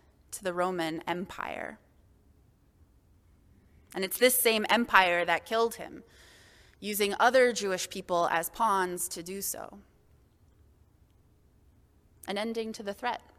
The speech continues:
Or so they thought. When I picture the women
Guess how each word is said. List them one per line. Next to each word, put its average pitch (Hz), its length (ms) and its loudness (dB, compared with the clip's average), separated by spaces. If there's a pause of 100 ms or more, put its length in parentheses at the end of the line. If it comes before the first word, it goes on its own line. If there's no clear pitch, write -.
(1800)
Or 180 140 -12
so 208 340 -4
they 202 200 -6
thought. - 500 -12 (4000)
When 214 100 -8
I 214 60 2
picture 269 360 -4
the 202 140 -4
women 180 500 -4